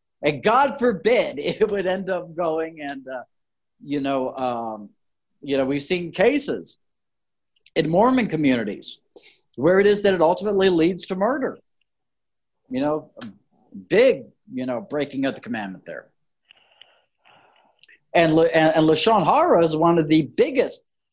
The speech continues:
commandments to be broken, you know, because we even see that a person can get Za'arat, a spiritual condition that causes Metzora, causes leprosy, as we find within that of the Torah portions, Tazria and Metzora.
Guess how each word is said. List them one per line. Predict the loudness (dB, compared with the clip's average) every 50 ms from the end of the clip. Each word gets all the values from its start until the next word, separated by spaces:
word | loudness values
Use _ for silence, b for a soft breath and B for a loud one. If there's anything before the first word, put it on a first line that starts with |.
| _ _ _ _ _ -4
commandments | -4 -2 0 0 2 2 2 0 -2 -2 -6
to | -8 -2
be | -2 -2
broken, | 0 0 -2 -2 -2 -2 -6 -10 -16 -18 _ _ _ _ _ _
you | -8 -6 -4
know, | -4 -4 -4
because | -4 -6 -2 -2 -2 -2 -2
we | -2 -2 -2
even | -2 -2 -4
see | -4 -2 0 0 0 -2 -6 _ _ _ _
that | -2 -2 0
a | 2
person | 2 0 2 0 -4 -4
can | -2 -2 -2 2
get | 2 0 0 0
Za'arat, | -2 0 0 2 4 4 2 4 4 4 4 4 2 2 -2 -10 -20 -20 _ _ _ _ _ _ _ _ _ _ _ _ _ _ -18
a | -18
spiritual | -16 -2 0 2 2 2 -2 -4 -4 -6 -6 -2
condition | -2 -4 0 0 0 0 0 -2 -2 -4 -4 -2
that | -4 -6 -8 -4
causes | -2 0 0 0 0 -2 -4 -8 -10 -6
Metzora, | -6 -6 -6 -6 -4 0 2 2 2 2 2 0 -2 -4 -4 -6
causes | -6 -4 -4 -6 -8 -12 -8 -4
leprosy, | -4 -4 -2 -4 -6 -8 -8 -6 -10 -10 -10 -12 _ _ _ _ _ _ _ _ _ _
as | -6 -4 -2
we | -2 -4
find | 0 2 2 4 4 2 2 0
within | 0 -2 0 2 0 2 2 2
that | 2 2 2
of | 0 0
the | -4 -6
Torah | -2 0 2 2 2 2 0
portions, | 0 -2 -2 -2 -2 -6 -10 -10 -6
Tazria | -4 -4 -4 -4 -2 -2 -2 -2 -2 -4
and | -4 -4
Metzora. | -6 -6 -4 -2 -2 0 -2 -4 -8